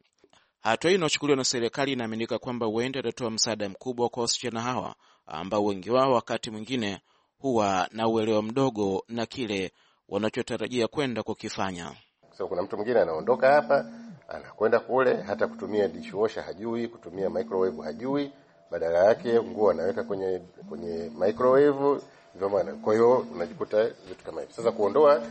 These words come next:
Speaker 2: eh, hiyo sintofahamu tumeona kwamba ni bora kwa, lakini pia aweze kujifahamu kwamba yeye anapokwenda, eh, nchi za nje, yeye kama Mtanzania na ni mwananchi, ni wajibu wake upi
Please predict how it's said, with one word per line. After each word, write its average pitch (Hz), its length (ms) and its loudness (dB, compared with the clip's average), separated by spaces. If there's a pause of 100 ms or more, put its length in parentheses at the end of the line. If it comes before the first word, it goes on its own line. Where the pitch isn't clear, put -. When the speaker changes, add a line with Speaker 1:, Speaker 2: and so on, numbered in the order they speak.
(320)
Speaker 2:
eh, 101 200 2
hiyo 120 160 6
sintofahamu 107 760 4
tumeona 92 360 2
kwamba 101 180 2
ni 85 100 -2
bora 117 300 6
kwa, - 160 -4
lakini 160 340 -4
pia 165 340 2 (300)
aweze 117 340 6
kujifahamu 104 720 2 (400)
kwamba 98 440 6
yeye 120 400 6
anapokwenda, 113 800 4 (360)
eh, 92 240 0
nchi 110 160 -6
za 104 160 6
nje, 120 260 2
yeye 120 160 6
kama 117 220 4
Mtanzania 101 760 2
na 95 120 -4
ni 95 60 -4
mwananchi, 95 520 0
ni 95 80 -6
wajibu 92 340 -2
wake 98 400 2 (220)
upi 113 380 -2